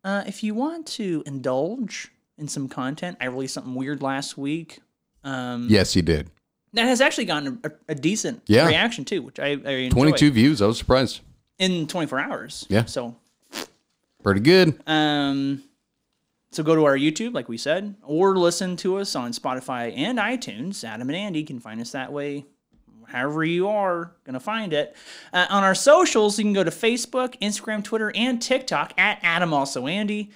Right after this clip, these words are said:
Speaker 1: Uh, you can go to our website, adam dash andy dot com. And lastly, you can go ahead and send us an email like our lovely suds before have done.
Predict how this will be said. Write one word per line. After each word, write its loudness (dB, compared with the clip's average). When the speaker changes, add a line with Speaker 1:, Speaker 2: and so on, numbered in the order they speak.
Speaker 1:
Uh, -6
you -4
can -4
go -2
to -2
our 4
website, 2
adam 2
dash -2
andy -2
dot -8
com. 0
And -2
lastly, -2
you -2
can -8
go 2
ahead 0
and -6
send -4
us -4
an -4
email -2
like -8
our -6
lovely 0
suds -4
before -4
have 0
done. -6